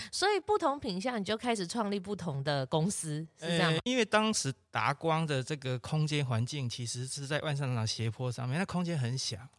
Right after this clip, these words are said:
Speaker 2: 它没有办法再成长啊，空间有限。
Speaker 1: 可是生意在成长。
Speaker 2: 所以，对，生意在成长啊。<laughs> 你知道说那时候从一家两家慢慢越来越多的时候，那个市场其实是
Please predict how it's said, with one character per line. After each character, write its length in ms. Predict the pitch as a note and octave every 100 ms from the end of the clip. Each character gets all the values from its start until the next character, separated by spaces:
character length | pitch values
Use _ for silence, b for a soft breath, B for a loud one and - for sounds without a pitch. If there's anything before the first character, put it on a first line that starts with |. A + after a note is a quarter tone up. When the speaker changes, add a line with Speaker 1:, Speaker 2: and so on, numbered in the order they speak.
| _ -
Speaker 2:
它 140 | A3
没 140 | A3 G#3
有 100 | C#3+
办 140 | E3
法 100 | C3
再 160 | D#3 C#3
成 260 | A#2+ A#2
长 220 | C3 F2
啊， 180 | - C#3+ -
空 180 | F3
间 160 | G3 G3
有 160 | C3+ G#2
限。 320 | - A#2+ G2 _ _ _ _ _
Speaker 1:
可 120 | - A3
是 120 | C4
生 180 | C4 D#4
意 160 | D#4
在 160 | C4+ A3+
成 180 | G3+ E3+
长。 220 | E3+ - D#3+
Speaker 2:
所 100 | A3+
以， 60 |
对， 80 | -
生 100 | A#3
意 40 |
在 180 | B3 A#3
成 180 | E3+ E3+
长 200 | - C#3
啊。 200 | B2+ B2
<laughs> 20 | E3
你 100 | F3
知 120 | A3+
道 120 | A3
说 180 | G#3 G#3+
那 140 | G#3+ G#3+
时 120 | -
候 380 | G3 G3+ F3 E3
从 240 | D#3 E3+
一 80 | G3
家 160 | F3+
两 160 | E3 C3
家 160 | D#3+ D#3+
慢 140 | E3
慢 180 | D#3+ D#3
越 80 | D3
来 60 |
越 120 | D3
多 200 | C#3+ C#3+
的 100 | C3+
时 160 | B2+ C3
候， 100 | C#3
那 120 | F#3
个 80 | D3+
市 180 | C#3+ F3+
场 220 | B2+ G#2
其 160 | - B2+
实 140 | B2
是 240 | B2 D3+